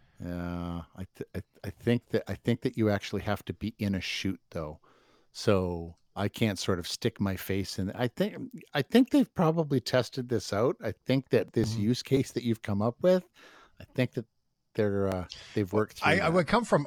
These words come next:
Speaker 2: I, it comes from a place where down in the States, for example, you don't have to show I D to board a flight. You just have a boarding pass. It's the strangest thing in the world.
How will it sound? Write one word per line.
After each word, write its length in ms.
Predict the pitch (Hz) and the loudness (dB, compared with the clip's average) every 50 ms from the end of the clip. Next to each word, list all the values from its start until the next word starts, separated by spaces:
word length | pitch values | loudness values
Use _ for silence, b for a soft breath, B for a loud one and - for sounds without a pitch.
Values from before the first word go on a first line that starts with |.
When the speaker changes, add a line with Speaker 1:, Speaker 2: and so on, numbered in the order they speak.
| - - | -2 -4
Speaker 2:
I, 100 | 147 156 - | -4 -4 -4
it 80 | 170 | 0
comes 180 | - 175 208 190 | 0 0 2 2
from 120 | 220 208 | 2 2
a 60 | 143 | 2
place 280 | - 143 151 143 123 - | 2 2 2 2 2 2
where 180 | - 127 120 120 | 2 2 2 4
down 220 | 117 143 151 147 | 4 4 6 6
in 60 | 135 | 4
the 80 | 117 104 | 4 2
States, 280 | - - 139 165 - | 4 6 6 6 6
for 140 | - - 175 | 2 2 2
example, 400 | 165 143 147 160 175 175 220 202 | 4 6 6 4 4 4 4 2
you 240 | 151 135 131 147 175 | 4 4 6 6 8
don't 200 | 147 147 - 156 | 8 6 6 4
have 180 | 143 127 113 - | 4 4 2 2
to 80 | - | -2
show 180 | - - 120 110 | -2 0 0 0
I 80 | 110 | 0
D 140 | 107 98 101 | 0 -2 -2
to 100 | 95 95 | -2 -2
board 160 | 90 98 98 | -2 -2 -2
a 60 | 98 95 | -2 -4
flight. 240 | - - - - - - - - _ _ _ _ _ _ _ _ _ _ _ _ _ _ _ _ _ _ _ _ _ _ | -6 -8 -8 -8 -10 -16 -20 -20 _ _ _ _ _ _ _ _ _ _ _ _ _ _ _ _ _ _ _ _ _ _
You 100 | - 127 | 6 6
just 140 | 135 127 139 | 8 8 6
have 100 | 131 120 | 6 4
a 60 | 117 | 4
boarding 240 | 110 120 123 113 98 | 2 2 0 0 -4
pass. 320 | 101 107 - - - - - _ _ _ _ _ _ _ _ _ _ _ _ _ _ - | -8 -10 -12 -16 -20 -20 -20 _ _ _ _ _ _ _ _ _ _ _ _ _ _ 0
It's 120 | 143 123 - | 2 2 2
the 80 | 156 | 2
strangest 540 | - - - 170 180 202 190 160 170 143 - | 0 2 4 4 4 6 4 4 2 2 2
thing 120 | 170 156 | 2 4
in 60 | 156 147 | 4 4
the 60 | 139 | 4
world. 400 | 131 139 139 123 110 120 120 | 4 4 4 2 2 -2 -6